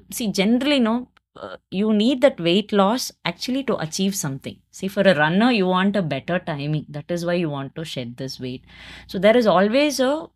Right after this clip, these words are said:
motive behind it. Keep that intact. Keep, uh, like a mantra, keep chanting it to yourself. Uh, try to visualize it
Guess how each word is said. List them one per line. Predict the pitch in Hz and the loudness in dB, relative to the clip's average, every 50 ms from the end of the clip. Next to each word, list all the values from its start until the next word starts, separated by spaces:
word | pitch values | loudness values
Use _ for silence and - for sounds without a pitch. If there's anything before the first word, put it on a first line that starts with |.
| _ - | _ -2
motive | 190 185 190 208 202 196 - 254 254 220 | 2 2 4 4 2 2 2 4 4 4
behind | 160 156 160 165 165 147 143 147 143 | 2 0 -2 -2 -4 -6 -6 -8 -10
it. | 143 - _ _ _ _ _ _ _ _ | -14 -16 _ _ _ _ _ _ _ _
Keep | - 269 285 277 214 | -2 0 0 0 0
that | 208 233 233 - | -2 -2 -2 -2
intact. | - 156 160 170 170 - 196 202 214 - _ - - - - _ _ _ _ | -2 -2 -2 -2 -2 -2 -2 -2 -2 -6 _ -18 -20 -20 -20 _ _ _ _
Keep, | - 226 226 233 240 _ _ _ _ | -4 -4 -4 -4 -6 _ _ _ _
uh, | - - 165 160 160 160 160 - | -2 0 0 0 0 -2 -6 -2
like | 190 170 190 190 | -2 -2 0 0
a | 185 175 | 0 0
mantra, | 170 156 147 165 175 - 196 190 185 185 | 0 0 0 -2 0 2 2 2 2 0
keep | - 208 226 - - | -2 -4 -4 -4 -4
chanting | - 196 147 147 160 180 - 220 214 | -4 -4 -2 -2 -2 -2 -2 -2 -2
it | 214 202 208 | -2 -2 -4
to | 190 175 | -6 -4
yourself. | 165 156 156 - - 165 160 175 180 - - - - - - - - - - - | -4 -4 -6 -4 -4 -4 -4 -4 -6 -8 -14 -20 -20 -20 -20 -20 -20 -20 -18 -10
Uh, | - - 156 156 156 165 160 | -6 -4 -2 -2 -2 -2 0
try | 233 240 262 262 | 2 2 2 2
to | 285 269 | 2 0
visualize | 202 170 156 165 160 160 175 196 220 220 226 233 240 208 180 | 0 2 2 0 0 0 0 2 4 4 4 4 4 2 2
it | 190 208 202 - | 0 -2 -2 -4